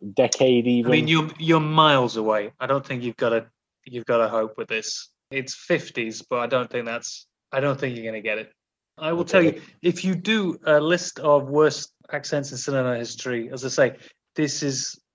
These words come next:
Speaker 2: almost always in the top ten, to the point where this film, they can't really play it anymore because of this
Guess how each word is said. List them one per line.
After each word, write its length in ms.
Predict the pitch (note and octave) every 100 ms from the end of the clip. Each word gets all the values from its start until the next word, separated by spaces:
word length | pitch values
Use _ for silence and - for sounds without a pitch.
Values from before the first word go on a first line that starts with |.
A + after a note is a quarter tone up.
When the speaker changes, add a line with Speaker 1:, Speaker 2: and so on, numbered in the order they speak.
| -
Speaker 2:
almost 540 | E3 D3+ C#3+ C#3+ - -
always 440 | D#3+ D3+ C#3 B2+
in 100 | C3
the 60 | B2+
top 260 | - C#3+ -
ten, 220 | C3+ B2+ - - - _ -
to 140 | G3 F#3
the 100 | F#3
point 420 | - G#3+ F#3 C#3+
where 180 | D#3+ D#3
this 200 | F3 F3
film, 520 | - F#3 E3+ D#3+ D3 _
they 160 | D3 C#3+
can't 380 | - G3 G3 E3+
really 180 | E3+
play 360 | E3 - F#3 C#3+
it 180 | B2+ - -
anymore 640 | C#3 C3 B2 A#2+ A#2 - _
because 680 | C3 B2 B2 F3+ D3+ A#2 A#2
of 360 | C3+ B2 A#2 -
this 640 | B2 A#2 G#2 - - -